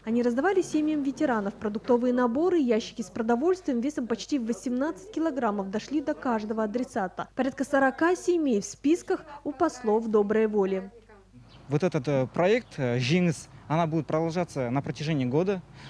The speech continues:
Speaker 2: Э, мы будем делать систематически четыре рейда. В каждом рейде будет, э, плюс-минус по сорок человек. Э, на данный момент мы объехали уже двадцать девять человек.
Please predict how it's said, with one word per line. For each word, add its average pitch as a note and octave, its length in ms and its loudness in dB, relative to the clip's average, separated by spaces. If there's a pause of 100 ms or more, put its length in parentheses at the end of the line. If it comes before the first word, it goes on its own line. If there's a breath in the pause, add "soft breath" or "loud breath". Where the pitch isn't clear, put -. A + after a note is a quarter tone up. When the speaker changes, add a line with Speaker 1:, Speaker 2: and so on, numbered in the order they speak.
(140 loud breath)
Speaker 2:
Э, C3 100 0
мы D#3+ 140 4
будем C3 600 0 (160)
делать C3+ 640 0
систематически F#3 680 -2
четыре C3+ 400 0
рейда. C#3+ 400 0 (540 loud breath)
В - 80 -18
каждом E3+ 400 0
рейде E3 300 0
будет, C3+ 360 -4
э, A#2+ 320 -2 (1120)
плюс-минус E3+ 720 0
по D3 300 2
сорок D3+ 400 -2
человек. B2+ 440 0 (500 loud breath)
Э, B2+ 160 2
на D#3+ 140 2
данный G#3 200 0
момент F#3 300 -4
мы D#3 420 0 (260)
объехали D3 520 0
уже D#3 240 -2
двадцать D3 360 0
девять D#3+ 320 0
человек. B2+ 420 0